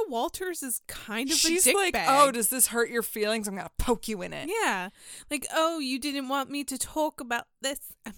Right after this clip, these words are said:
Speaker 1: going to
Speaker 2: You didn't
Speaker 1: talk
Speaker 2: want me
Speaker 1: about
Speaker 2: to, I
Speaker 1: this."
Speaker 2: don't know. No, she's not British like Barbara
Speaker 1: She's like,
Speaker 2: Walters.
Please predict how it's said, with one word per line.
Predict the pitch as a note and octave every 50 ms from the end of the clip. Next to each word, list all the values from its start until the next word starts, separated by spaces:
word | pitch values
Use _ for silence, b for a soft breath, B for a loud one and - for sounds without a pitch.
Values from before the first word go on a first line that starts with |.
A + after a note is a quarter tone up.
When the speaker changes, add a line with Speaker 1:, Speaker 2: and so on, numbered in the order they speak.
| -
Speaker 1:
going | - A#3+ A3 G#3+ G#3 G3
to | - -
Speaker 2:
You | F#3 F#3
didn't | F3+ G3 F#3+ G3 G3+
Speaker 1:
talk | G#3 G#3
Speaker 2:
want | G#3 G3+ F#3+
me | G#3+ G#3+ G#3
Speaker 1:
about | F#3+ G3 - _ -
Speaker 2:
to, | - G3+
I |
Speaker 1:
this." | G3 G3+
Speaker 2:
don't | A3 A3+ - A3
know. | A3 G#3+ - -
No, | A3 G#3+ G#3 G3+
she's | F#3+ - - A#3+ A#3+
not | D4 D#4+ D4 - -
British | G#3 F#3 F3+ E3+ D#3+ F3 - -
like | F#3+ F3+ - _
Barbara | - F#3 F3+ E3+ - D#3 -
Speaker 1:
She's | - - - E4 F4+ - -
like, | G#4+ A4 G#4+
Speaker 2:
Walters. | - - - - - - -